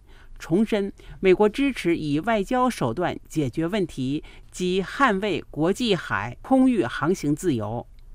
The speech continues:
美国参议院的这一决议案含有四个基本内容，包括要求中国从目前的位置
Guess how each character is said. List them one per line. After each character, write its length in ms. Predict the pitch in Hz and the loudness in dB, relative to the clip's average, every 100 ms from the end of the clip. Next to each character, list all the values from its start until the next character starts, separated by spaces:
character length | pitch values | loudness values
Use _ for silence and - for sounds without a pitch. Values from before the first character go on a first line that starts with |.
| - - - - | -18 -20 -20 0
美 120 | 220 | 2
国 180 | 202 226 | 4 2
参 260 | 220 269 269 | 2 0 2
议 40 | |
院 200 | 262 196 | 2 2
的 220 | 156 139 | 2 -2
这 140 | 139 185 | 0 0
一 160 | 180 | -2
决 240 | - 151 170 | -2 -2 -2
议 100 | 175 | -2
案 260 | - 143 - - | -4 -6 -8 -14
含 260 | - - 202 | -10 -2 0
有 200 | 151 120 | 0 -2
四 220 | - 196 | -2 -2
个 100 | 135 | -2
基 220 | 127 202 | -4 -6
本 220 | 139 107 | -4 -4
内 160 | 135 139 | -4 -4
容， 280 | 110 113 135 - - - - | -4 -6 -6 -10 -20 -20 0
包 120 | 208 | 2
括 300 | 208 202 135 - - - | 2 2 0 -4 -14 0
要 160 | 254 | 2
求 180 | 254 185 | 4 2
中 220 | 220 254 | 4 2
国 160 | 208 175 | 4 2
从 240 | - 160 | 2 2
目 220 | 220 254 | 2 2
前 180 | 185 139 | 2 0
的 80 | 170 | 0
位 180 | 202 190 | 0 0
置 240 | 139 143 | -2 -6